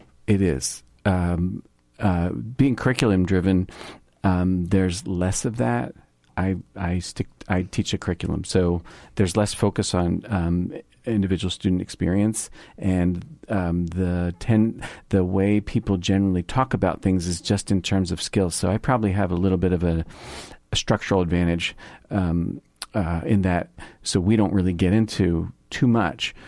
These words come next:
what is the experience, though. Um, one of the things that I've learned, uh, from experience and also just from watching you is humility. And I do indeed fuck up sometimes.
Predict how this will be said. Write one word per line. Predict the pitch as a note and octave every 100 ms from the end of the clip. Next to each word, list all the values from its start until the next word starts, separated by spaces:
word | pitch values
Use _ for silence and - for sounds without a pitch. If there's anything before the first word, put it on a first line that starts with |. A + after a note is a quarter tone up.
| - -
what | A#2+ G2 G2
is | F#2+
the | -
experience, | F#2+ - G2 F2+ - - - - -
though. | - G2+ G2 F#2+ - _
Um, | G#2+ F#2+ F#2+ F#2+ G2 - -
one | A#2+ A2
of | G#2
the |
things | G#2+ F#2+
that | G2+
I've | F#2+ F#2
learned, | G2+ A2+ G#2 F#2 - - _ _ _ -
uh, | G2+ F#2+ F#2 F2 F2+ -
from | - B2
experience | G#2 - C#3 A2
and | D#3+
also | D4+ -
just | A2 C#3+
from | - G#2+ F#2+ B2
watching | A#2+ - F#2+
you | G2 A2+ G#2 F2 G2 - - - -
is | F#3 G2 F#2+ - - _
humility. | - G#2 G2 G2+ F#2+ D#2+ D#2+ - -
And | D#3+ F#2
I | F#2+
do | A2 G#2+ B2+
indeed | G#2+ B2 -
fuck | A2+ A2
up | B2+ -
sometimes. | F2+ E2+ F2 F2+ -